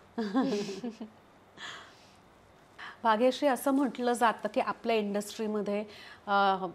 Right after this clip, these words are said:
प्रत्येक, अ, ॲक्टर, ॲक्ट्रेसला एखादा गॉडफादरची गरज असते. हे तुला कितपत पटतंय? किंवा तुझ्या आयुष्यात असा एखादा गॉडफादर होता का की आहे का?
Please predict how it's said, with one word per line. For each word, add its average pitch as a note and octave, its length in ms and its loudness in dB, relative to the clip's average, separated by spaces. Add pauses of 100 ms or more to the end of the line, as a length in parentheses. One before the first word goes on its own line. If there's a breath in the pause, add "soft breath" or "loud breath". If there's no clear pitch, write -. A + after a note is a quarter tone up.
(520)
प्रत्येक, - 680 -2
अ, G3 280 2 (440)
ॲक्टर, G#3 480 4
ॲक्ट्रेसला G3+ 600 -2
एखादा G3+ 300 -2 (100)
गॉडफादरची F3+ 1200 -2
गरज F3 380 -2
असते. D#3+ 360 -14 (760 loud breath)
हे B3+ 120 -4
तुला C#4 200 2
कितपत D4 380 -2 (140)
पटतंय? E3 500 -2 (840 loud breath)
किंवा A#3+ 400 2
तुझ्या C4 220 4
आयुष्यात C4+ 440 2 (100)
असा A3 240 -2
एखादा G#3+ 340 -2
गॉडफादर G3 540 -4 (180)
होता A3 300 -2
का D#3+ 240 -6 (100)
की G#3+ 160 -10
आहे F3 240 -4
का? D3 260 -20